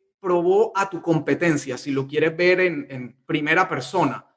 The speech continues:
Setenta y cinco por ciento de la gente que no pudo obtener su,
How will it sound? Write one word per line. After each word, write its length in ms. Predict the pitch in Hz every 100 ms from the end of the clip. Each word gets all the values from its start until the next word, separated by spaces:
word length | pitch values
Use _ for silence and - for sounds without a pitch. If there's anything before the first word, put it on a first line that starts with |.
| _
Setenta 460 | - 165 165 160 160
y 60 |
cinco 320 | 156 208 208 240
por 120 | 175
ciento 260 | 196 185
de 40 | 214
la 80 | 160
gente 320 | 175 170 156
que 100 | 156
no 240 | 160 175
pudo 280 | 208 202 175
obtener 520 | 160 - 156 170 180
su, 440 | - - 220 -